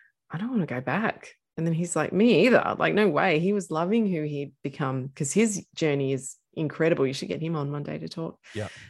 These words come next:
Speaker 1: Um, and the same with Scott and Claire. They said the same. And we were like, "Fuck you, beauty. Let's keep this going." And that was a bit scary to go never again.
Speaker 2: Yeah.
Speaker 1: But as I eased into that and allowed that to happen and just thought,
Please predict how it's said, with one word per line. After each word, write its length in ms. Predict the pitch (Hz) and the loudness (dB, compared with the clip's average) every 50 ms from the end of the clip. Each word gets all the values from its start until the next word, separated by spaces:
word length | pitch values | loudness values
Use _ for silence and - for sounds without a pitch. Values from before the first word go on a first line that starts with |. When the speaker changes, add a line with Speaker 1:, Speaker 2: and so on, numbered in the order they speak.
| - - - | -14 -8 -4
Speaker 1:
Um, 460 | 180 175 170 170 165 170 170 165 165 _ _ _ _ _ _ _ _ _ _ - - | -2 0 2 2 2 2 0 -2 -4 _ _ _ _ _ _ _ _ _ _ -8 -2
and 160 | - 185 180 180 | 2 4 6 6
the 40 | 180 | 4
same 240 | - - 180 175 175 | 4 2 2 4 4
with 100 | 180 170 | 2 0
Scott 240 | - - 196 175 - | 0 -2 -2 -2 -2
and 100 | 185 180 | -2 -4
Claire. 320 | - 208 240 311 262 190 | -2 -2 -2 -2 -2 -2
They 120 | - 220 226 | -2 -2 -2
said 160 | 226 226 196 | 0 -2 -2
the 80 | 208 | -2
same. 360 | 202 - 233 269 302 269 202 170 | -2 -2 -2 -2 -2 -2 -2 -2
And 100 | - 180 | -2 -2
we 60 | 180 | -2
were 80 | 180 180 | -2 -2
like, 300 | 180 170 165 165 - - _ _ _ _ _ _ - | -2 -2 -4 -4 -6 -10 _ _ _ _ _ _ -14
"Fuck 220 | - 240 233 - | -12 -12 -4 0
you, 100 | 247 233 | 2 2
beauty. 520 | 214 - 202 220 269 339 349 233 - - - - - | 2 2 2 2 4 4 4 4 2 2 -2 -2 0
Let's 560 | - 202 190 - - - - - - - _ _ _ _ _ - | 0 0 0 0 -6 -10 -8 -10 -10 -12 _ _ _ _ _ -2
keep 200 | - 208 208 190 | 2 2 2 2
this 140 | 196 185 - | 2 -2 0
going." 300 | - 180 196 226 226 202 | 2 2 4 6 6 6
And 100 | 196 208 | 6 6
that 80 | 254 262 | 4 4
was 160 | 311 330 - | 2 0 0
a 40 | 202 | 0
bit 160 | 165 - - | -2 -2 -2
scary 500 | - - 165 151 139 143 165 233 311 349 | -2 0 2 2 2 2 0 0 -2 -2
to 140 | 349 - 180 | -4 -6 -4
go 340 | 165 165 151 151 151 151 151 | 0 2 2 2 2 0 -2
never 300 | 151 160 165 151 139 147 147 | -4 -4 -6 -6 -4 -6 -6
again. 500 | 139 139 160 185 170 143 156 196 233 - _ _ - - - | -6 -4 -4 -4 -4 -4 -4 -6 -8 -10 _ _ -20 -16 -10
Speaker 2:
Yeah. 140 | - 95 85 - | -10 -6 2 6
Speaker 1:
But 120 | 196 190 | 6 6
as 180 | - 214 233 233 | 8 6 6 6
I 80 | 240 220 | 4 4
eased 340 | - 180 165 160 156 - 170 | 4 4 2 2 0 0 0
into 240 | 170 175 175 196 | 0 0 0 -2
that 280 | 160 151 131 131 - - | -2 0 0 0 -2 -4
and 120 | - 156 156 | -4 -4 -4
allowed 300 | 143 139 135 - - - | -2 -2 -2 -4 -4 -4
that 160 | 139 - - | -6 -10 -8
to 100 | - 160 | -8 -8
happen 380 | 151 139 - 156 156 - 156 147 | -6 -4 -6 -6 -6 -6 -6 -6
and 140 | 143 143 139 | -4 -6 -8
just 260 | - 151 143 - - | -10 -12 -14 -14 -10
thought, 280 | - - - - - | -8 -8 -8 -8 -10